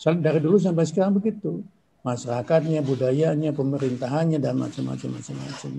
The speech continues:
gitu ya. Nah, terakhir saya ingin mengatakan begini. Eh, kita ini tergoda dengan bungkus-bungkus yang baru.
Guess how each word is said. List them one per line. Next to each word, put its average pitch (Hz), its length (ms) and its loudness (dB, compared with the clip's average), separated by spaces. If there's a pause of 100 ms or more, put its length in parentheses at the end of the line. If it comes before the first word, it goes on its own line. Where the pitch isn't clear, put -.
(100)
gitu 131 160 -16
ya. - 80 -18 (640)
Nah, 123 160 -2
terakhir 127 480 2
saya 160 240 2
ingin 143 160 4
mengatakan 131 480 -2
begini. 139 640 -2 (880)
Eh, 151 240 6
kita 156 320 0
ini 180 160 0
tergoda 147 560 4
dengan 147 240 4
bungkus-bungkus 139 720 0
yang 139 160 2
baru. 120 400 -4